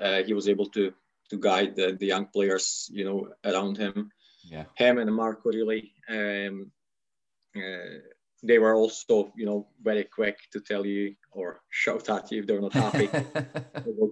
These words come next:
Speaker 1: you're doing. But again, that's a important part of it as well. Um, but yeah, ultimately, I think, uh, it, it worked well, well there. Um,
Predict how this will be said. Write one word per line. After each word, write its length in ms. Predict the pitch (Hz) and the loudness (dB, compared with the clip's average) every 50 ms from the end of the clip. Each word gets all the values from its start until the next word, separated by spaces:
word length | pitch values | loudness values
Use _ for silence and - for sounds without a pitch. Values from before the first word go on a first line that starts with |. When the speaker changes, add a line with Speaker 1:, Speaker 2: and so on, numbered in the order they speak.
| - - | 0 -4
Speaker 1:
you're 100 | 110 110 | -2 4
doing. 300 | 113 120 123 131 139 - - | 6 6 6 6 2 -4 -8
But 140 | 110 95 90 | -6 -4 -2
again, 260 | 104 101 107 107 107 | 0 2 2 2 2
that's 280 | 104 98 98 - - 104 | 0 -2 -2 -4 -4 -4
a 160 | 101 101 - - _ _ _ _ _ _ _ _ _ _ _ | -4 -4 -4 -6 _ _ _ _ _ _ _ _ _ _ _
important 500 | 107 107 101 - 110 101 - 107 98 - | -8 -6 0 0 0 0 0 -2 -4 -2
part 240 | - 107 101 101 - | 0 0 0 0 0
of 80 | 113 98 | -2 -2
it 60 | 98 | 0
as 220 | 98 95 95 95 101 | 0 -2 -2 -2 -2
well. 240 | 107 113 117 - - _ - | -2 -2 -2 -4 -8 _ -6
Um, 260 | 104 98 92 92 90 - - _ - | -2 -2 -2 -2 -4 -8 -14 _ -6
but 220 | 101 98 92 - - | -4 -4 -4 0 2
yeah, 180 | 110 101 92 92 - - _ _ | 2 2 2 2 -2 -8 _ _
ultimately, 500 | - 110 107 - 104 104 101 104 107 101 | -4 -2 0 2 0 0 2 2 2 0
I 40 | 98 | 0
think, 320 | - - - 101 92 90 - - - | -2 -6 -8 -8 -8 -10 -12 -14 -12
uh, 160 | 95 90 82 - | -12 -12 -12 -12
it, 160 | - 82 85 - - | -14 -16 -14 -10 -10
it 160 | 101 - - | -8 -2 0
worked 220 | 107 101 - - - _ _ 110 | 0 0 0 -4 -12 _ _ -6
well, 320 | 104 98 101 107 107 104 - | 0 2 2 2 0 -2 -8
well 400 | 101 92 101 101 107 104 104 104 | -6 0 2 4 4 4 2 2
there. 380 | 104 107 104 104 101 98 98 - - _ _ _ _ _ _ _ _ _ _ _ _ - | 4 6 6 6 6 4 0 -4 -10 _ _ _ _ _ _ _ _ _ _ _ _ -4
Um, 400 | 101 101 95 95 95 92 90 | -2 -2 0 -2 -4 -4 -6